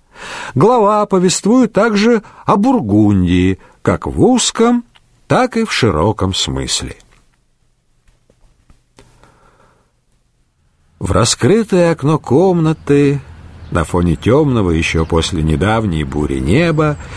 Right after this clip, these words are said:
виднелись три башни.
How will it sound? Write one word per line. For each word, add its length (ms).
виднелись 880
три 280
башни. 680